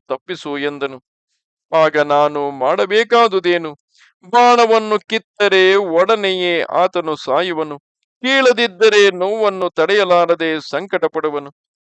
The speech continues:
ಆದುದರಿಂದ ನನಗೆ ಏನೊಂದು ನಿಶ್ಚಯವೂ ತೋರಲಿಲ್ಲ. ಹಿಂದು ಮುಂದು ನೋಡುತ್ತಾ ಸುಮ್ಮನೆ ಚಿಂತಿಸುತ್ತಿದ್ದೆನು.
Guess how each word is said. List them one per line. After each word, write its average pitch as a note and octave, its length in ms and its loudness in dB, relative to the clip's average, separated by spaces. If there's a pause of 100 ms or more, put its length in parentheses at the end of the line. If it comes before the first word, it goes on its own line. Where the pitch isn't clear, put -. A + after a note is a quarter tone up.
(120)
ಆದುದರಿಂದ D#3+ 640 -2 (560)
ನನಗೆ G#3+ 460 2 (200)
ಏನೊಂದು F#3+ 600 -2
ನಿಶ್ಚಯವೂ E3 760 -4
ತೋರಲಿಲ್ಲ. D#3 560 -4 (640)
ಹಿಂದು A3 420 -4
ಮುಂದು F#3 440 -4
ನೋಡುತ್ತಾ E3 720 0
ಸುಮ್ಮನೆ E3 600 -6
ಚಿಂತಿಸುತ್ತಿದ್ದೆನು. D3+ 920 -12